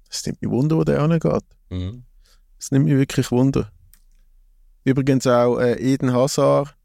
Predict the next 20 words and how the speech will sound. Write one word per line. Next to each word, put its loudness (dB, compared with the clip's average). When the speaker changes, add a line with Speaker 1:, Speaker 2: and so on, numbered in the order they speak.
Speaker 1:
von -2
Real 2
Madrid 0
kommt -2
dann 2
nicht 0
einmal 0
ein 0
Angebot -2
von -6
Saudi 0
oder, 0
äh, -2
M 0
L 0
S -2
über. 0
Also -2
der -2
auch -2